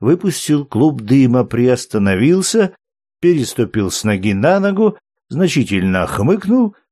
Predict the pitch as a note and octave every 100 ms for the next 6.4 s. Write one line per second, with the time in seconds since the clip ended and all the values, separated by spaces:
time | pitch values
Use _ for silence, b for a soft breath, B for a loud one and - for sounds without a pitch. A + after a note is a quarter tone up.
0 | - G3 D#3 D#3+ - - G2+ A2 C3 C#3
1 | F3+ G3 - - E3+ F3+ E3 - D#3 D3+
2 | D#3 D3 D#3 D3 C#3+ C3+ - - A2 C3
3 | C#3+ G#3 A#3 G3+ b b F#3+ G3+ A#2 -
4 | G#2 A#2 G#3 G#3 G#3 G3 D#3 C3 F#2+ A#2+
5 | D#3 E3+ - - B2+ B2 - F2 F#2+ F2
6 | - A#2 - -